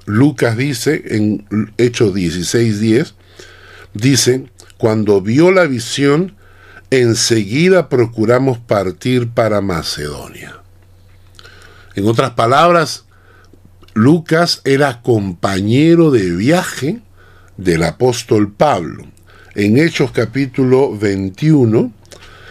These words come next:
versículos uno al dieciocho, nos dice, entre otras cosas, dice: "Después de separarnos de ellos, nos embarcamos, nos quedamos,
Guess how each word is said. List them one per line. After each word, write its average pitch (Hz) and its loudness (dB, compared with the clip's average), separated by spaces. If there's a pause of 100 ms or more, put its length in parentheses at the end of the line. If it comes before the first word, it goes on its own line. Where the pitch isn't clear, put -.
(140)
versículos 113 0
uno 151 2
al 113 0
dieciocho, 120 0 (580)
nos 113 2
dice, 113 -2 (800)
entre 95 0
otras 127 0
cosas, 117 -2
dice: 110 -2
"Después 98 0
de 156 2
separarnos 117 0
de 104 2
ellos, 113 -2 (460)
nos 110 0
embarcamos, 117 -2 (540)
nos 92 0
quedamos, 117 0